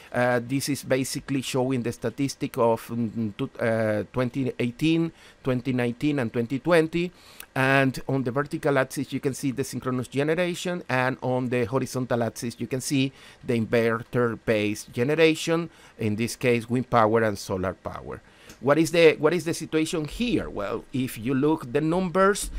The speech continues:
you can see that the higher penetration of wind power and solar power reached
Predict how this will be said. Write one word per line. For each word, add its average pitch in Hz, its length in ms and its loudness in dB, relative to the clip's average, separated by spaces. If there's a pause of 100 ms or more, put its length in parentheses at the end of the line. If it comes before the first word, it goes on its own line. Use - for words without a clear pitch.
(200)
you 131 140 0
can 147 120 0
see 156 280 2
that 139 420 4
the 127 120 -2
higher 185 440 4
penetration 143 800 0
of 120 180 0
wind 127 280 -4
power 127 300 4
and 117 120 0
solar 123 340 0
power 143 460 4
reached 131 560 -2